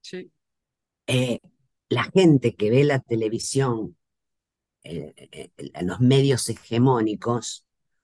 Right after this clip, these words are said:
Speaker 2: la demoniza. Creen que es, "Ay, está negra", ¿entendés?
Speaker 1: Claro.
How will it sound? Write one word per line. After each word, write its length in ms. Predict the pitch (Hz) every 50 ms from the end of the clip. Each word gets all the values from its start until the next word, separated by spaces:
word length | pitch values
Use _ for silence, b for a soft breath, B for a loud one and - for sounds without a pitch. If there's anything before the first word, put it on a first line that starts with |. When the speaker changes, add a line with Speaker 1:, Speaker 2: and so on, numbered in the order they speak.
| _ _ _ _ _ _ _ _ _ _ _ -
Speaker 2:
la 240 | 107 117 113 110 104
demoniza. 880 | 113 117 110 104 101 104 107 117 147 175 - - - - - - - _ _ _ _ _ _ _ _ _ _ _ _ _ _ _ _ _ _ _ _ _ _ _ _ _
Creen 340 | - 117 131 135 131 117 -
que 200 | - - 110 120 113
es, 220 | - - - _ -
"Ay, 340 | - 107 98 82 - - - -
está 400 | - _ _ _ - - - -
negra", 640 | - - - - - 113 120 - - 92 - - - - - - _ _ _ _ - - - - - _ _ _ _ _ -
¿entendés? 800 | - 80 76 69 - 71 71 71 - - - - - - - _ _ _ _ _ _ _ _ _ _ _ _ _ _ _ _ _ _
Speaker 1:
Claro. 340 | - 156 156 165 170 165